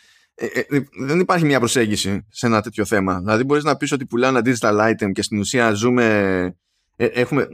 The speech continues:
θα έχουμε μια εταιρεία που θα μας πουλάει ως φοβερό νεοτερισμό το αντίστοιχο του Horse Armor στο Oblivion το, από το δύο χιλιάδες έξι και θα είναι ειδικά η κοινότητα των gamers και θα πούνε, «Τι, τι, είμαστε στον ίδιο πλανήτη τόσα χρόνια, τι, δε,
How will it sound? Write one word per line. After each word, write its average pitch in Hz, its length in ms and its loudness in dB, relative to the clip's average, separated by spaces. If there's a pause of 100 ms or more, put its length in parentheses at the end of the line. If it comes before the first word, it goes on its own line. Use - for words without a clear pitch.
θα 131 120 2
έχουμε 131 180 0
μια 127 140 2
εταιρεία 120 420 2
που 113 60 -8
θα 120 100 0
μας 104 240 0
πουλάει 120 360 2
ως 123 380 -2 (140)
φοβερό 113 460 2
νεοτερισμό 104 800 0 (480)
το 104 320 2
αντίστοιχο 110 480 0
του 101 560 2
Horse 131 200 0 (160)
Armor 120 200 4
στο 101 260 -2
Oblivion 117 340 2
το, 101 60 0
από 87 200 -2
το 110 80 -2
δύο 110 100 2
χιλιάδες 113 340 0
έξι 101 420 -2
και 104 120 -6
θα 104 140 0
είναι 120 180 2 (420)
ειδικά 107 400 0
η 120 60 0
κοινότητα 110 280 2
των 110 200 0
gamers 110 260 2
και 98 100 -4
θα 98 120 -4
πούνε, 110 480 0 (320)
«Τι, - 120 -12 (680)
τι, 69 120 -14 (1200)
είμαστε 117 140 0
στον 110 180 0
ίδιο 107 140 2
πλανήτη 110 280 2
τόσα 107 220 -2
χρόνια, 104 380 0
τι, 110 200 0
δε, 107 160 -2